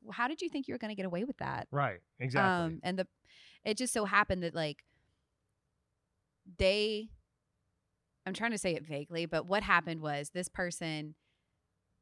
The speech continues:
Speaker 1: I think, was doing a project with either a videographer or it was they were recording a song and they never paid for it.
Speaker 2: Mm.
Speaker 1: And this person ended up working with one of my coworkers as an intern.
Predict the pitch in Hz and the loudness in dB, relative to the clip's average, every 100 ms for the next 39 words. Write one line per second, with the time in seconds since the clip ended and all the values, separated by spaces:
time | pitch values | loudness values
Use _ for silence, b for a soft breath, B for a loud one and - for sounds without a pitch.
0 | _ _ _ _ _ - 180 208 208 185 | _ _ _ _ _ -6 -2 -2 -4 -4
1 | 180 180 175 160 - 156 160 165 160 160 | -4 -4 -2 -4 -2 0 2 0 0 -4
2 | 151 151 147 151 220 247 233 233 - 214 | -2 -2 -2 -2 2 2 2 0 0 2
3 | 202 202 180 165 160 165 160 165 156 156 | 2 2 2 0 0 -2 -2 -4 -4 -4
4 | - 175 165 151 156 151 151 147 139 147 | 0 2 2 0 0 0 0 -2 -2 -4
5 | 139 139 185 196 214 - 123 131 123 107 | -4 -4 -2 0 -2 -4 -4 -2 -2 -4
6 | 87 175 165 160 151 151 165 - 170 170 | -2 2 2 0 -2 -4 -4 -4 -4 -4
7 | 160 160 160 151 156 156 165 147 156 151 | -2 -2 -2 -2 -4 -2 -4 -4 -2 -2
8 | 139 - 185 170 147 147 143 135 156 175 | -4 -2 0 0 -2 -4 -4 -6 -4 -4
9 | 160 131 135 | -6 -8 -10